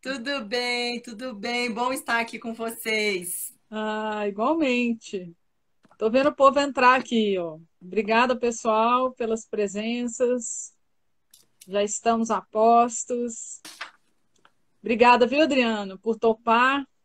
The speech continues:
Speaker 2: essa live nesse projeto. E você vem acompanhando também, né? Toda vez eu te vi entrando. Sei que você tem altas conexões aqui em Belo Horizonte, principalmente com o pessoal da puc, né?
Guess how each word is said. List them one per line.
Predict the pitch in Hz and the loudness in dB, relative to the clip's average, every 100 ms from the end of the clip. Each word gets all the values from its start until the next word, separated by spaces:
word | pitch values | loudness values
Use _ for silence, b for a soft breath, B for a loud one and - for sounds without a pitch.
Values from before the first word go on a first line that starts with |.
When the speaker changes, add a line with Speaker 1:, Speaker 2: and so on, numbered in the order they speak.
| _ - - _ - | _ -20 -20 _ -8
Speaker 2:
essa | 190 196 - 214 196 185 180 _ _ | -6 -6 -2 0 0 -6 -14 _ _
live | 196 202 233 254 262 226 254 240 226 _ _ 185 | -2 2 4 4 0 0 -4 -4 -10 _ _ -12
nesse | 190 - | -12 -6
projeto. | 196 185 170 196 226 240 233 254 240 - _ _ _ _ _ _ _ _ - | -4 -4 -2 0 2 0 -6 -8 -8 -12 _ _ _ _ _ _ _ _ -10
E | 208 208 208 202 196 190 | -6 -4 -2 0 0 -2
você | 196 233 233 | 0 0 2
vem | 269 285 | 2 0
acompanhando | 277 269 269 247 247 277 262 | -2 2 4 4 2 0 0
também, | 233 220 240 262 | 0 2 2 2
né? | 254 262 294 - | 0 -2 -4 -2
Toda | 240 233 | -2 0
vez | 226 226 | 2 2
eu | 240 | 2
te | 226 247 | -4 -6
vi | 214 233 226 | 0 2 2
entrando. | 208 202 226 247 254 240 202 190 185 _ _ _ _ _ _ - | 0 -6 -2 0 -2 -4 -4 -6 -8 _ _ _ _ _ _ -2
Sei | 226 226 | 2 4
que | |
você | 240 226 | 4 2
tem | 233 233 | 2 4
altas | 254 262 - | 2 2 -4
conexões | 240 226 220 - 254 262 220 | 0 0 -2 -2 0 2 0
aqui | 202 214 | -2 -4
em | 208 | 0
Belo | 202 202 | 2 2
Horizonte, | 185 170 220 247 233 - | -2 -2 -2 0 -2 -6
principalmente | 220 226 208 208 208 | -10 -6 -6 -6 -8
com | 214 | -10
o | 208 | -8
pessoal | 202 202 196 | -8 -6 -6
da | 170 | -8
puc, | - 233 240 233 | -4 -2 -2 -4
né? | 214 233 | -2 -2